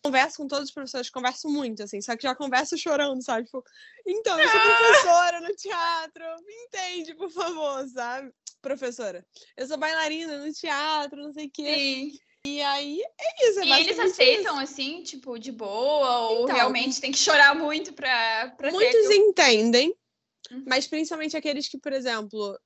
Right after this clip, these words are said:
Speaker 1: só dão aula muito teórica. Quando a aula é
Speaker 2: Sim.
Speaker 1: muito teórica, eles não implicam tanto. Ou quando não cobram presença mesmo.
Speaker 2: Uhum.
Speaker 1: Então, assim, desde que eu vá pra fazer a prova, acaba que eu não me prejudico tanto.
Speaker 2: Sim.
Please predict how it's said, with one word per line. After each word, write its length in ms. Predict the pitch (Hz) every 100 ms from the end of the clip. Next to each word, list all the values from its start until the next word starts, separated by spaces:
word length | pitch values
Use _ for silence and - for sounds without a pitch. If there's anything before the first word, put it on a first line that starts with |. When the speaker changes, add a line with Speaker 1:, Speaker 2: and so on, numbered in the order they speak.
| _
Speaker 1:
só 180 | - 262
dão 240 | 233 269
aula 240 | 277 254 254
muito 220 | 247 -
teórica. 920 | 285 254 240 240 233 226 - 233 233 _ _ _
Quando 160 | - 302
a 60 |
aula 100 | 277
é 40 | 269
Speaker 2:
Sim. 40 |
Speaker 1:
muito 140 | 269 -
teórica, 400 | 285 254 240 247
eles 160 | 233
não 80 | 254
implicam 460 | 247 233 233 233 233
tanto. 680 | 240 233 233 233 226 240 226 _ _ _ -
Ou 240 | 247 254
quando 240 | 262 285
não 160 | 302 330
cobram 340 | 349 294 285 285
presença 500 | 269 247 254 254 254
mesmo. 560 | 269 233 196 190 185 _ _ 302
Speaker 2:
Uhum. 520 | 339 302 277 285 285 -
Speaker 1:
Então, 180 | 285 330
assim, 500 | 330 330 254 208 202 -
desde 280 | 262 320 -
que 60 |
eu 120 | 330 277
vá 180 | 262
pra 140 | 247 254
fazer 180 | 262 240
a 80 |
prova, 540 | 226 277 285 254 214 220
acaba 300 | 220 233 226
que 80 | 240
eu 60 |
não 120 | 233 233
me 60 | 240
prejudico 600 | 247 254 240 233 233 262
tanto. 560 | - 202 185 - 180 _ _
Speaker 2:
Sim. 400 | - 240 220